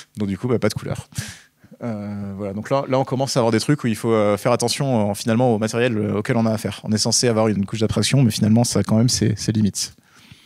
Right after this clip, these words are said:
Euh, une fois qu'on a ça, on a plein d'outils de debug pour voir ce qu'on fait. Et ça, c'est un truc qu'on n'a pas sur, euh, plein d'autres plateformes. Euh, notamment sur un P C, vous avez le, le bios, où, euh, vous démarrez, euh, votre système, et puis si ça plante, ça, bah, tant pis pour vous, quoi.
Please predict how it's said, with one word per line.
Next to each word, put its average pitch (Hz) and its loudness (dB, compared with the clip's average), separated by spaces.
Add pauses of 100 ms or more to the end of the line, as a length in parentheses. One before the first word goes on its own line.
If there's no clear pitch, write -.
(1160)
Euh, 117 6
une 127 6
fois 175 4
qu'on 151 4
a 135 6
ça, 180 4
on 165 4
a 117 4
plein 170 4
d'outils 165 4
de 147 2
debug 143 4
pour 120 -2
voir 131 -2
ce - -6
qu'on 139 -6
fait. 110 0
Et - -2
ça, 147 4
c'est 139 2
un 117 4
truc 143 2
qu'on 113 4
n'a 107 6
pas 135 2
sur, 110 0
euh, 101 4
plein 127 0
d'autres 131 2
plateformes. 117 2 (640)
Euh, 98 4
notamment 117 4
sur 117 2
un 104 4
P 110 2
C, 151 4
vous 120 6
avez 104 4
le, 98 4
le 104 4
bios, 127 2 (140)
où, 107 0
euh, 95 2
vous 104 -4
démarrez, 113 4
euh, 98 0
votre 104 -4
système, 143 0
et 107 2
puis 107 -8
si - -4
ça 101 0
plante, 117 0
ça, 101 -2
bah, 101 -2
tant 98 -6
pis - -10
pour 110 -4
vous, 87 -4
quoi. 92 -8